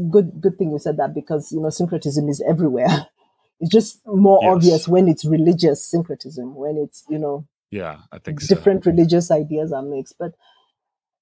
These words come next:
Speaker 1: I mean, I think that Americans allow the, the culture to invade the church. I, I think it's, it's, it's possible. I mean, there's materialism in the church,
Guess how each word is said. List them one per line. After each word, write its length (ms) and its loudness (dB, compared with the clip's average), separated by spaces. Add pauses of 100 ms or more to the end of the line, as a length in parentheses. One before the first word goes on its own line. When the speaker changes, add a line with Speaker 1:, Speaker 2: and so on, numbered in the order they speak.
Speaker 1:
I 40 -2
mean, 300 4 (800)
I 80 0
think 300 2
that 120 2
Americans 720 2
allow 380 4
the, 220 -2 (120)
the 220 -10 (100)
culture 380 2
to 260 -4
invade 680 2 (260)
the 140 -4
church. 480 -2 (400)
I, 80 -8 (120)
I 40 0
think 200 0
it's, 160 -4
it's, 600 -12
it's 180 -16
possible. 520 -2
I 60 0
mean, 140 0
there's 160 -2
materialism 840 0
in 160 -10
the 100 -10 (120)
church, 320 -8